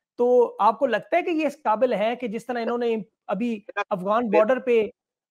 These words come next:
Speaker 1: अफगानियों
Speaker 2: मेरा
Speaker 1: पर कं-, क्रैकडाउन
Speaker 2: नहीं।
Speaker 1: करके या रुपया को रोक के, वक्ती
Speaker 2: एक
Speaker 1: तौर पे ह-, खौफ व हरास फैला के एतमाद गिरा के,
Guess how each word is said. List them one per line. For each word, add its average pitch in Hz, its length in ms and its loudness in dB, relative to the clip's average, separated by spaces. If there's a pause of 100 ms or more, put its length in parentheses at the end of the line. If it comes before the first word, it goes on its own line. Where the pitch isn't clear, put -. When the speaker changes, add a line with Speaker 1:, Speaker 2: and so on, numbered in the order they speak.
(140)
Speaker 1:
अफगानियों 220 360 2
Speaker 2:
मेरा 277 180 2
Speaker 1:
पर - 20 -2
कं-, 226 240 -4 (340)
क्रैकडाउन 240 400 0
Speaker 2:
नहीं। 226 100 -2
Speaker 1:
करके 233 480 -2
या 220 100 2
रुपया 220 340 2
को 233 120 -4
रोक 220 280 -2
के, 220 140 0
वक्ती 202 260 -2
Speaker 2:
एक 220 80 4
Speaker 1:
तौर 220 200 -2
पे 214 180 -4
ह-, - 420 -6
खौफ 240 280 2
व 247 40 2
हरास 208 280 4
फैला 190 300 0
के 190 140 -4
एतमाद 190 500 -4 (320)
गिरा 180 300 4
के, 190 220 -8